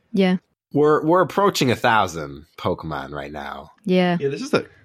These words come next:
Speaker 3: challenging question, especially when you're just, like, animals and not, like,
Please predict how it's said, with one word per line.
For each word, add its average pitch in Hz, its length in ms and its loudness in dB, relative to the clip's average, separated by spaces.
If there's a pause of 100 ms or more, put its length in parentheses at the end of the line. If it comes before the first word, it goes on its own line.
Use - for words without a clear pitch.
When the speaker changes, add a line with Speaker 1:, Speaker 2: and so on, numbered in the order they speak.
Speaker 3:
challenging 160 640 2
question, 117 520 0
especially 143 360 -2
when 143 100 2
you're 131 120 0
just, 123 220 -4
like, 104 240 -4
animals 110 460 -4
and 92 60 -4
not, 82 140 -2
like, 65 160 -6